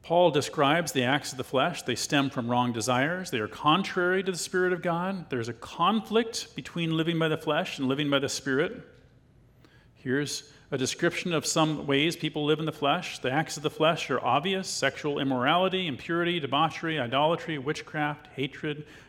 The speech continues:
discord, jealousy, fits of rage, selfish ambition, dissensions, factions, envy, drunkenness, orgies, and the like. It's an incomplete list. If you look at any one of Paul's letters, he always has sort of a list of things.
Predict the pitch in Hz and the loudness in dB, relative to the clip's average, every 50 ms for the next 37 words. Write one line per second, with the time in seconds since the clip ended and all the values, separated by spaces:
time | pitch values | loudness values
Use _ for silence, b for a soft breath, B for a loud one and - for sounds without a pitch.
0 | B - - 156 151 - - - - 151 151 147 139 151 - - 131 127 135 143 | B -6 -2 -2 -2 -2 -4 -4 -2 0 0 0 -2 -4 -6 -4 -2 0 0 0
1 | 151 - - 156 151 151 156 B B B B B B B _ - 156 156 - - | 0 -2 -4 -6 -8 -10 -10 B B B B B B B _ 2 2 2 4 2
2 | 156 127 131 131 135 151 156 165 165 156 156 139 - - - - - - - - | 0 0 2 2 2 2 0 -2 -6 -8 -12 -14 -14 -16 -18 -20 -20 -10 -2 0
3 | 131 147 - 165 147 - 165 156 151 143 135 147 151 - - 156 151 160 160 156 | 0 2 0 -2 -4 -4 -4 -4 -4 -2 -2 -2 -2 -2 -6 -8 -8 -10 -10 -12
4 | - - - - - - 156 151 165 160 - - 160 160 160 160 160 - - - | -16 -16 -12 -10 -6 -2 -2 -2 -2 -2 -6 -8 -8 -8 -8 -10 -10 -12 -4 0
5 | 135 135 147 - - - 156 151 147 151 151 - - - - - - 135 - 165 | 2 2 2 2 -4 -8 -8 -8 -8 -8 -8 -10 -12 -14 -12 -4 -2 0 0 0
6 | 175 165 180 185 185 185 180 185 b b b b b b b b b - 147 160 | 0 0 -2 -2 -4 -4 -8 -10 b b b b b b b b b 0 0 0
7 | 170 170 175 165 160 160 165 160 - - 139 135 135 151 147 147 156 156 139 143 | 0 -2 -4 -6 -4 -6 -6 -8 -10 -8 -2 0 0 0 0 -2 -4 -6 -4 -4
8 | 147 143 131 120 104 95 98 104 - - - - _ _ _ _ _ _ _ - | -2 -2 -2 -2 -2 -4 -6 -10 -14 -20 -20 -20 _ _ _ _ _ _ _ -4
9 | 165 190 233 240 220 180 131 156 170 - - 143 202 165 104 - - - - - | 0 2 2 4 4 2 2 2 2 2 4 6 6 6 4 2 -2 -8 -12 -16
10 | B B B B B - 156 147 170 208 220 214 170 151 - 180 185 190 175 160 | B B B B B -2 4 6 8 8 8 6 6 2 2 2 0 0 0 0
11 | 143 156 175 180 165 131 123 110 - B B B B - - 160 151 151 139 - | 0 0 2 2 2 2 2 0 -6 B B B B -2 2 4 4 4 4 2
12 | 139 160 180 165 139 123 117 - 151 147 - - 226 240 220 - - 185 185 165 | 2 2 4 4 2 0 0 -2 -4 -4 -2 -2 -2 -2 -2 -2 0 0 0 0
13 | - - 175 175 156 135 131 120 123 147 175 160 - - - 117 - - 135 123 | -2 -4 -4 -4 -2 -2 -2 -2 2 4 4 2 2 0 -4 -8 -6 -4 -2 -2
14 | 123 127 123 - | 0 -2 -2 -4